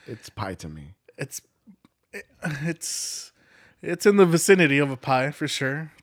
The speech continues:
Speaker 1: You get a bunch of fruit,
Speaker 2: It's a
Speaker 1: you
Speaker 2: dessert.
Speaker 1: you put it in a fucking pan with some crust, and then you boil the shit out of it,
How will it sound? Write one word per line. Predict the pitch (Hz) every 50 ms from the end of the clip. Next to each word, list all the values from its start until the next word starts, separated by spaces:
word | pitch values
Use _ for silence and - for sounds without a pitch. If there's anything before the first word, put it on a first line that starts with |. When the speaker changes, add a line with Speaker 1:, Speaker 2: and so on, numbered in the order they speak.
| _
Speaker 1:
You | - 110 120 123
get | 113 135 139
a | 143
bunch | 131 131 151 151 147
of | - 151
fruit, | - - 160 165 170
Speaker 2:
It's |
a | 170 170 170
Speaker 1:
you | 160
Speaker 2:
dessert. | - 143 151 160 175 - - - - _ _ _ -
Speaker 1:
you | 113
put | 104 - - 131 123
it |
in | 131 127 127 123
a |
fucking | 113 - 139 135 - - 113
pan | 104 - 139 143 143 143 143 143 143 143 147 147 131
with | 135 120
some | - - 127 107
crust, | 104 - - 139 143 151 151 - - - - - _ _ _ _ _ - _ _ _
and | - 113 120 123
then | 123 120 117
you | 110 107
boil | 95 82 - - 120 120 123 120
the | 117 104
shit | - - 135 123
out | 98 90 82
of | 80 78
it, | 71 - -